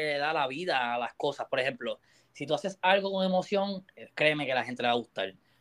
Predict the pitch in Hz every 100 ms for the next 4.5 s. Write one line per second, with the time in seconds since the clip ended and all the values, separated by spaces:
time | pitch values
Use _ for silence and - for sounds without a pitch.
0 | _ - - 135 170 147 143 127 120 113
1 | 117 117 190 233 247 247 247 240 233 226
2 | 214 180 180 175 165 165 147 135 135 135
3 | 220 160 143 131 127 123 127 139 - 165
4 | 147 139 127 104